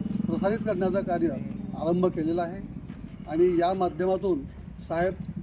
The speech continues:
साहेबांचं असं मनोदय आहे की प्रत्येक गावापर्यंत,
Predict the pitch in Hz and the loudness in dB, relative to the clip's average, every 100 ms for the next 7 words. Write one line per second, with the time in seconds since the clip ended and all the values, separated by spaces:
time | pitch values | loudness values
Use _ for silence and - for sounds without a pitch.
0 | - - - 156 156 185 196 202 202 170 | -8 -10 -6 -2 2 2 2 2 2 2
1 | 170 196 226 185 156 - - - - - | 4 4 2 0 -2 -4 -6 -6 -6 -4
2 | - 208 226 - 180 - 220 220 170 156 | -2 0 0 0 0 0 0 0 0 2
3 | 180 196 196 196 | 2 2 2 0